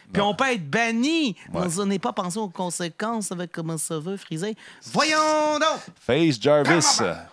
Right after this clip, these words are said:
Speaker 2: Face Jarvis du Face Clan, mesdames, messieurs. Quand il fait sa vidéo, je l'ai vu, cette vidéo-là, il dit, « Ah, man, euh,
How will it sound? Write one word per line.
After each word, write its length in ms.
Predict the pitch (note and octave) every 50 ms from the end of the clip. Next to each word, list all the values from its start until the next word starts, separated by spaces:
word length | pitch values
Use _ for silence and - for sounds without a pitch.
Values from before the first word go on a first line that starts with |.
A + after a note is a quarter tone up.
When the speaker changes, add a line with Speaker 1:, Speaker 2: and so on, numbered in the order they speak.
| - -
Speaker 2:
Face 260 | - G2+ C3 D3 C#3
Jarvis 480 | A#2 A2 B2+ C#3 C#3 B2+ C#3+ D#3 C#3 - -
du 100 | A2+ A2+
Face 320 | - - C3 C#3+ C#3 -
Clan, 320 | - C3 C3+ C#3+ D#3 D#3 D3
mesdames, 240 | C3+ B2 A#2+ A#2
messieurs. 420 | A#2+ A#2 G#2+ - - C#3+ D3+ D#3 D3 - - - - - - - - - - - _ _ _ _ _ _ _ _ _ -
Quand 100 | - A#2
il 100 | B2+ C3
fait 160 | - - D#3+
sa 160 | - - G2+
vidéo, 480 | F#2+ G#2 G2+ G2+ G2+ F#2 F#2 A2+ C#3 C3
je 100 | G#2+ F#2+
l'ai 180 | E2 E2+ F2+ F#2
vu, 160 | F2 D#3 G3
cette 200 | - - F2 E2+
vidéo-là, 400 | F2+ F2 F2 F2 E2+ F#2 A#2 A#2+ -
il 100 | A2 G2+
dit, « 260 | F#2+ F#2 A2+ A#2+ - -
Ah, 140 | A2+ A2+ G#2+
man, 360 | G#2+ A#2 A#2+ B2 A#2+ A#2 G#2
euh, 180 | G2+ G2 F#2+ F#2+